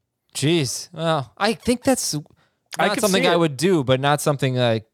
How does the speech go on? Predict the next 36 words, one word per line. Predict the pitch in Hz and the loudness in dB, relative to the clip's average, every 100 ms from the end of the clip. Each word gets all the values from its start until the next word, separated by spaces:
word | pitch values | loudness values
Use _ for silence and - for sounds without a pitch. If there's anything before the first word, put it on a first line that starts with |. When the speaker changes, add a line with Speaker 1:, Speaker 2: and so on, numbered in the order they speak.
| _ _ - - | _ _ -18 -6
Speaker 1:
two | 208 190 | 0 2
out | 127 | 2
of, | 120 | -2
too | - 202 | -2 -4
crazy | - 165 180 120 95 - _ _ | 0 0 0 0 -6 -12 _ _
in | 131 | -2
a | 120 139 | 0 2
Speaker 2:
I | 135 | 2
had | 202 | 2
to | |
Speaker 1:
ten-team | 247 | 0
Speaker 2:
drop, | 113 233 | 0 0
Speaker 1:
league. | 208 - _ | -2 -12 _
Speaker 2:
I | 151 | 0
had | 180 | 2
to | 214 | 0
drop | 214 226 | -2 -2
Jakobi | 208 220 | -2 -2
Meyers | 208 220 214 | 0 0 0
in | 123 | -2
a | 104 | -6
league | 98 98 113 - _ _ _ _ _ _ - | -10 -12 -16 -20 _ _ _ _ _ _ -4
'cause | 131 | 2
I | 131 | 2
just, | 131 127 - | 2 -2 -2
like, | 135 143 135 | -2 0 0
I | 123 117 - | -2 -2 -8
couldn't, | 139 147 151 - | -2 0 0 -4
I, | 127 | -6
there | 113 120 | -6 -6
was | 120 | -2
nobody | 123 123 139 131 | 0 2 2 2
else | 127 147 | 2 0
I | |
could | 131 120 | -2 -2
drop. | 143 - - | -2 -2 -6